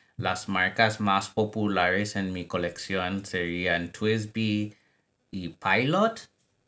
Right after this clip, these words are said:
aunque hay muchas, muchas marcas en la colección, ¿no? Tengo Sailor, tengo Platinum,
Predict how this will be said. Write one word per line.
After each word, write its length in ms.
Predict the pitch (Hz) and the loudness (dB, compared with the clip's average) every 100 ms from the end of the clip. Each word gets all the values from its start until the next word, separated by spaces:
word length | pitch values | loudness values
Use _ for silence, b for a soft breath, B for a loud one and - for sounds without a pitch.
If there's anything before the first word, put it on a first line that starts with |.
| _ _ - | _ _ -2
aunque 640 | 104 107 107 107 95 85 - | 0 2 4 4 4 2 2
hay 280 | 101 104 | 6 6
muchas, 640 | 113 110 104 104 104 - - _ _ _ | 6 4 4 4 2 0 -8 _ _ _
muchas 540 | 101 107 110 110 95 92 | 0 2 2 0 0 0
marcas 480 | 82 78 101 98 | -2 0 2 0
en 120 | 98 87 | 0 -2
la 160 | 82 | -2
colección, 760 | - 85 78 - - 92 92 95 | -4 -6 -6 -6 -6 -4 -2 -2
¿no? 220 | 82 85 | -4 -6
Tengo 300 | 82 78 78 | -6 -8 -8
Sailor, 720 | 80 - 101 104 98 98 90 | -6 0 2 2 2 2 2
tengo 420 | - 87 80 71 - | -2 -8 -6 -6 -2
Platinum, 1000 | 92 98 98 92 90 90 90 85 85 | 0 0 -2 -6 -6 -6 -6 -6 -8